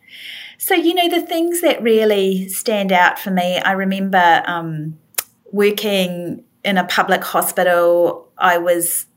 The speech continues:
doing twenty-four hours of, of call.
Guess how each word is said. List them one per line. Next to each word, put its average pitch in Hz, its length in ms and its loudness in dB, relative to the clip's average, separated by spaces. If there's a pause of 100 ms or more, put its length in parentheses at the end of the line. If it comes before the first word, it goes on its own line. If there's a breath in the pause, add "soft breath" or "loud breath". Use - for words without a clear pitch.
(280)
doing 190 320 0
twenty-four 202 540 2
hours 185 400 4
of, 170 200 -6
of 185 200 -2
call. 240 540 2